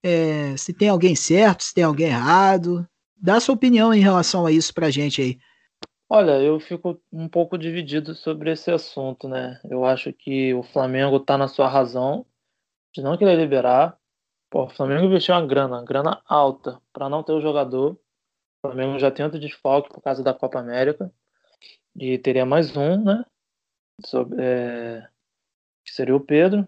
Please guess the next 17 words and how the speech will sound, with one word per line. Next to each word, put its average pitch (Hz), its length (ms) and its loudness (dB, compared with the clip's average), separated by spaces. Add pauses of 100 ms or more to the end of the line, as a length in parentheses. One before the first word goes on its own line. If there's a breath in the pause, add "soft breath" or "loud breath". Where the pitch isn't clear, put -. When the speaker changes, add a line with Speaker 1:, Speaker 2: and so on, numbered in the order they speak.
(160)
Speaker 2:
Um 147 100 -2
exemplo, 135 440 -2
se - 140 -4
Muniz 147 680 0
se - 140 -10
machuca 139 760 0 (280)
ou 135 460 4 (340 soft breath)
tem 143 140 -2
suspensão, 147 680 -2
não 302 160 -6
tem 214 180 2
jogador, 143 480 4
não 175 140 -4
tem 214 120 -2
mais 175 200 0
um 160 40 0
atacante 147 840 -2